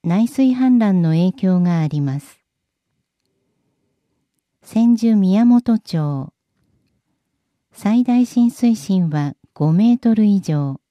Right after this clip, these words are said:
氾濫対象河川は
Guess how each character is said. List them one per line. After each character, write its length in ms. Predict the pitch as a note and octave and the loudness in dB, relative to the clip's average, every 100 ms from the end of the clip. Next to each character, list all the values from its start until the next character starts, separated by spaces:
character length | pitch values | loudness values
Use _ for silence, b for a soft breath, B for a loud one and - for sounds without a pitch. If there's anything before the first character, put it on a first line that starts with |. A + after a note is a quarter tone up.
| _ _ _ _ _ _ _ _ _ _ - | _ _ _ _ _ _ _ _ _ _ -8
氾 220 | G3+ A#3+ | 0 2
濫 220 | A#3+ A#3+ | 2 0
対 220 | A#3 A#3 | 0 -2
象 260 | A3+ A#3 A3+ | 0 -2 -2
河 200 | - A3 | -2 -4
川 320 | - G3 F3 | -2 -2 0
は 240 | D3+ C#3+ | -2 -4